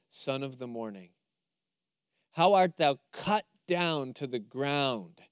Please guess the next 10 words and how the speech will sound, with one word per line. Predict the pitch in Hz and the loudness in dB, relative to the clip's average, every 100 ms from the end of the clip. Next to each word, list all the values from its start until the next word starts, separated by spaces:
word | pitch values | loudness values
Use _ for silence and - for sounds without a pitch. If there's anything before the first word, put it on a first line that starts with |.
| _ _ _ _ _ _ _ | _ _ _ _ _ _ _
which | 123 135 - | -4 -4 -4
did | 139 117 | -4 -4
weaken | 107 120 147 208 190 - 120 113 | -6 -6 0 2 0 -6 -8 -8
the | 107 | -10
nations?" | 117 131 139 - 101 82 _ - - _ _ | -2 -2 -2 -6 -14 -20 _ -20 -20 _ _
And | 92 - | _ -8
here's | 143 156 143 143 _ | -6 -6 -8 -20 _
how | 131 139 | -8 -8
he | 131 | -10
fell. | 123 131 110 95 | -14 -6 -6 -8